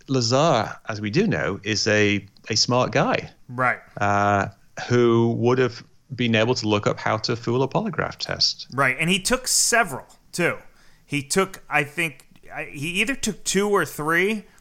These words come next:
Speaker 2: I don't remember. He took multiple polygraph tests. Here it is. Uh, this isn't it. But, uh, he did take multiple polygraph tests, and one of them, I think, came back inconclusive,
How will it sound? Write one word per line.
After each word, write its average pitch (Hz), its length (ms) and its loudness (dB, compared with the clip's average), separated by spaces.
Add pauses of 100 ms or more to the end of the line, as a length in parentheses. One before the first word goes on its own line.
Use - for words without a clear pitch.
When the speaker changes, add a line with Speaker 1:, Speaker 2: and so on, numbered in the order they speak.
(340)
Speaker 2:
I - 60 -4
don't 180 160 0
remember. 175 380 0
He 151 120 -4
took 143 440 -4
multiple 151 500 -4
polygraph 113 500 -4
tests. 113 300 -8
Here 147 180 -2
it 110 100 -8
is. 104 320 -10 (380)
Uh, 107 160 -2
this 113 200 -4
isn't 117 200 -4
it. 104 220 -6 (400)
But, 117 320 0
uh, 120 140 2
he 156 120 -4
did 226 220 -2
take 196 220 -2
multiple 160 380 -2
polygraph 139 560 -2
tests, - 480 -8
and 135 280 -8
one 185 160 2
of 220 80 -4
them, 196 160 -4
I 147 100 0
think, 143 240 -10
came 156 240 -8
back 143 220 -2
inconclusive, 127 920 -8